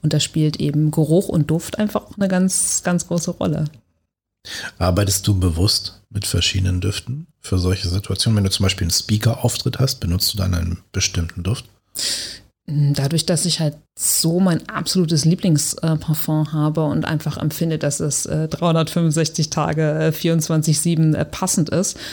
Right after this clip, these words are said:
Speaker 1: Aber ansonsten gibt es schon Düfte, die würde ich jetzt nicht tagsüber, äh, für einen Job auflegen.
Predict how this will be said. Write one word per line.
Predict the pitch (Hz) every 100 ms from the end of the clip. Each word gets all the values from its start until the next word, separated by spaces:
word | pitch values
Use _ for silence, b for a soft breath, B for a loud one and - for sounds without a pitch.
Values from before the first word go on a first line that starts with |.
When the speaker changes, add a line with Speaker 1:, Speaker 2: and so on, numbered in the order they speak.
| B B -
Speaker 1:
Aber | 156
ansonsten | 160 156 160 - 160
gibt | 156 160
es |
schon | - - 160 165
Düfte, | 156 156 165
die | 151 143
würde | 147
ich | 143
jetzt | 160 151
nicht | 156 151 -
tagsüber, | 151 - - 151 143 143
äh, | 139 143
für | -
einen | 151
Job | 143 139
auflegen. | - 143 147 151 156